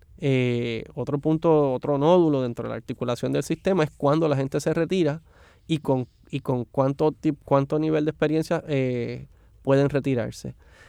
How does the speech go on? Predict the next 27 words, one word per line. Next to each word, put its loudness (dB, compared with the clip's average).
Y, 2
y 0
lo 4
otro 4
es 2
la 0
gente 0
que 2
va 4
nutriendo 2
las 2
aportaciones 2
en 0
sí, -2
y -2
lo 2
otro 0
es 0
el, -2
el 2
volumen 2
de 0
las -6
personas -6
que, -2
que -2
aportan. -6